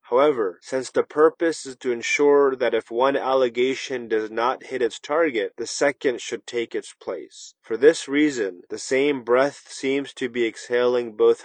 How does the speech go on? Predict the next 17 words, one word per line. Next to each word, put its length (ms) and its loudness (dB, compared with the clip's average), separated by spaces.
hot 260 4
and 200 -12
cold 400 -2
air 220 2
simultaneously. 1160 -10
However, 360 4
the 100 4
truth 600 6
is 160 -2
that 240 0
both 260 6
these 180 0
allegations 880 0
are 160 -4
false 520 2
and 100 -4
ineffectual. 920 -8